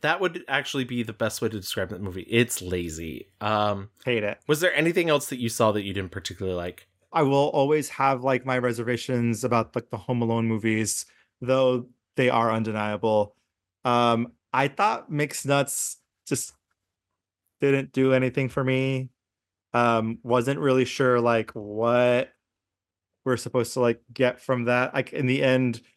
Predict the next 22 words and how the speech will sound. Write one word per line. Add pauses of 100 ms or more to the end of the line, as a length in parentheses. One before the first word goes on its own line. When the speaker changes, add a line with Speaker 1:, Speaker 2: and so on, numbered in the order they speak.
(140)
Speaker 2:
Steve
Martin
ends
up
with, (160)
um, (1400)
the, (120)
the
girly
that,
like, (100)
works
there,
and
I'm
like,
"Is
that, (120)
is
that
it?"
Like,